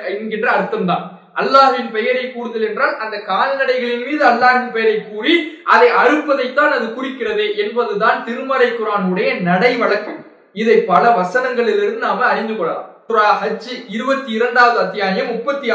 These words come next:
ஆறாவது வசனத்துல பாருங்க, "ஃபதுகுரு இஸ்மல்லாஹி அலைஹா", அல்லாஹ்வின் பெயரை அதன் மீது நீங்கள் கூறுங்கள், சவாஃப, அந்த கால்நடையை நிறுத்தி வைக்கப்பட்ட நிலையில்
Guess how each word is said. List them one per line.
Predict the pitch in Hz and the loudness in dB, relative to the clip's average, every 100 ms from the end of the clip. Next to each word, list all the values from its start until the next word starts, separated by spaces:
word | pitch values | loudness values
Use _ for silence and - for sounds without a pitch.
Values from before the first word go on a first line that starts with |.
| 214 | 4
ஆறாவது | 277 262 220 214 | 6 4 2 -2
வசனத்துல | 180 170 240 - | -4 -4 -4 -2
பாருங்க, | 165 156 - - _ _ _ | -4 -4 -10 -18 _ _ _
"ஃபதுகுரு | 214 233 302 285 277 285 240 | 0 2 2 -2 -4 -4 -4
இஸ்மல்லாஹி | - 254 240 220 220 190 170 175 | -8 -2 -2 2 4 4 2 0
அலைஹா", | 170 156 156 165 165 - - - - 165 | 0 -4 -2 0 2 0 -6 -20 -6 -2
அல்லாஹ்வின் | 202 294 294 285 277 226 | 4 6 8 6 2 -2
பெயரை | 214 233 285 285 | 0 2 2 0
அதன் | 202 220 226 | 0 -2 -2
மீது | 269 247 | -6 -6
நீங்கள் | 220 196 185 | -2 -2 -2
கூறுங்கள், | 233 202 233 302 - | -6 0 0 0 -2
சவாஃப, | 190 254 269 277 - - - - _ _ - | 0 4 4 4 -2 -8 -16 -20 _ _ -2
அந்த | 185 180 185 | -2 0 4
கால்நடையை | 226 247 226 196 220 294 302 - - 175 | 4 4 2 0 0 0 -2 -8 -8 0
நிறுத்தி | 202 302 320 311 311 | 4 4 2 2 0
வைக்கப்பட்ட | 277 - 254 233 220 220 202 | 0 -4 -4 -2 0 -2 -2
நிலையில் | 226 233 302 | -2 0 0